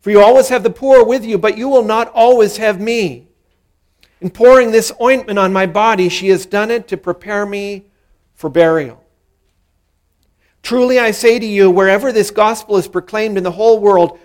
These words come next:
what she has done will also be told in memory of her." Then one of the twelve,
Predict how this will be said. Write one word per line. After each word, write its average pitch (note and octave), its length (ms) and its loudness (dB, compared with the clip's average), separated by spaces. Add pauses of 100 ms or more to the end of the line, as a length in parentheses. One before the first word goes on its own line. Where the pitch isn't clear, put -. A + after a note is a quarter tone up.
(140)
what F#3+ 200 -2
she C4+ 260 -8
has C#4+ 240 -6
done G#3+ 300 -4
will G3+ 220 -2
also A3 400 -4
be A#3+ 180 -10
told G3+ 420 -4
in F#3+ 140 -8
memory F#3 400 -4
of E3+ 140 -8
her." E3+ 420 -8 (2500)
Then E3+ 600 -4
one E3 200 -2
of E3 80 -4
the F3+ 80 -4
twelve, D#3 640 -4